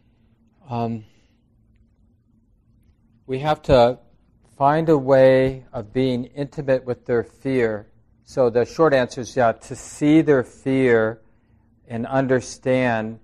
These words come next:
that it belongs, you know, that it's not a mistake, but it's not skillful.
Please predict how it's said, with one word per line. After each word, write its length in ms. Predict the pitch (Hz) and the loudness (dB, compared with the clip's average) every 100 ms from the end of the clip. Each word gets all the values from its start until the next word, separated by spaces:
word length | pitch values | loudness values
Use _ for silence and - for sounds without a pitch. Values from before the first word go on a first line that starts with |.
| _ _ _ _ | _ _ _ _
that 180 | 117 113 | -2 -2
it 120 | 113 | -2
belongs, 920 | 123 110 117 110 98 101 127 - - - _ _ _ _ - | -4 0 4 4 2 -4 -12 -20 -20 -20 _ _ _ _ -12
you 80 | |
know, 140 | 110 107 | -8 -4
that 160 | 113 | -2
it's 240 | 110 - - | -2 -6 -2
not 160 | 113 | -2
a 40 | 113 | -2
mistake, 680 | 107 - - 123 107 104 _ _ _ _ _ _ _ _ _ _ | -6 -10 -2 0 0 -4 _ _ _ _ _ _ _ _ _ _
but 160 | - 113 | -6 -4
it's 180 | 113 - | -4 -6
not 200 | 117 104 | -6 -6
skillful. 640 | - 123 117 - 95 87 | -4 -2 -2 -2 -12 -12